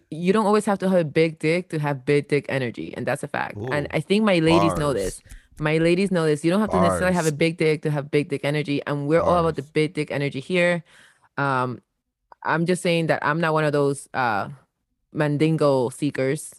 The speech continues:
Speaker 1: or monster, monster dick lookers. You know, if you, if you
Speaker 2: <laughs>
Speaker 1: have it, like,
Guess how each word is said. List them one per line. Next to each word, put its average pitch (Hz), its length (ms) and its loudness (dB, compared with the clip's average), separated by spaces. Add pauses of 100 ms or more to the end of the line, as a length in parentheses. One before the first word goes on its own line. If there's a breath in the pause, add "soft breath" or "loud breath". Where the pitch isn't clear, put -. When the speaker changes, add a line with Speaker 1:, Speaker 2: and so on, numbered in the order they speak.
(140)
Speaker 1:
or 131 240 2
monster, 135 640 -2 (300 soft breath)
monster 156 340 -2
dick 139 260 -2
lookers. 135 640 -2
You 123 100 -4
know, 147 180 6
if 147 180 0
you, 170 180 4
if 170 100 0
you 185 140 4
Speaker 2:
<laughs> 180 120 4
Speaker 1:
have 196 120 0
it, 220 240 2
like, 151 340 -2